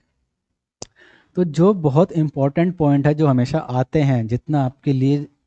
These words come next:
इन्फॉर्मेशन रिक्वायर्ड है, हमने वो ही पॉइंट रखे हैं। दो तीन पॉइंट यहाँ से हटा दिए हैं, ठीक है। और डीओ की बुक में आपके ये, इसमें से भी बहुत कम पॉइंट है, उसमें ये वाला पॉइंट नहीं होगा और शायद इनमें से एक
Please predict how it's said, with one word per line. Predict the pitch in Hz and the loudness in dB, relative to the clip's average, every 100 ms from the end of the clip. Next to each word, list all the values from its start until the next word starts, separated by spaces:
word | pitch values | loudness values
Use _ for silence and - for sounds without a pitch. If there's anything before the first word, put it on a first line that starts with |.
| - | -12
इन्फॉर्मेशन | 127 - 139 127 151 | -10 -6 -4 -4 -6
रिक्वायर्ड | 123 127 123 131 | -6 -2 0 0
है, | 110 101 _ _ _ - | -2 -6 _ _ _ -6
हमने | 139 165 | 0 0
वो | 151 143 | 2 4
ही | 160 | 4
पॉइंट | 156 151 127 | 4 2 2
रखे | 110 | 0
हैं। | 113 101 - _ _ 123 | -2 -4 -8 _ _ 2
दो | 143 | 2
तीन | 143 170 | 4 2
पॉइंट | 156 165 165 | 2 0 2
यहाँ | 147 147 | 0 0
से | 180 | 0
हटा | 131 135 135 | 0 2 2
दिए | 127 107 | 2 0
हैं, | 98 - _ _ _ _ _ _ _ _ _ | -4 -12 _ _ _ _ _ _ _ _ _
ठीक | 151 180 | 0 2
है। | 190 143 _ _ - | 0 -4 _ _ -4
और | 135 | -4
डीओ | 127 143 165 | 2 2 2
की | 165 185 | 2 -2
बुक | 147 - | -2 -2
में | 165 | -2
आपके | 156 - 180 | -2 -2 -2
ये, | 143 151 - - | 0 0 -2 -8
इसमें | 143 175 | -4 -2
से | 175 | 2
भी | 190 | 2
बहुत | 143 156 | 4 4
कम | 170 160 | 2 2
पॉइंट | 139 120 120 | 0 0 -2
है, | 117 _ _ - | -6 _ _ -10
उसमें | - 170 | -4 0
ये | 151 156 | 2 4
वाला | 160 160 | 4 2
पॉइंट | 151 151 | 2 2
नहीं | 147 143 | 2 2
होगा | 135 135 135 139 _ _ _ _ _ - | 2 2 2 0 _ _ _ _ _ -6
और | 151 143 | -2 -2
शायद | - 139 135 139 156 _ _ _ _ 143 | 0 2 2 2 -4 _ _ _ _ -4
इनमें | 139 147 | -2 -2
से | - 151 | 0 0
एक | - | -2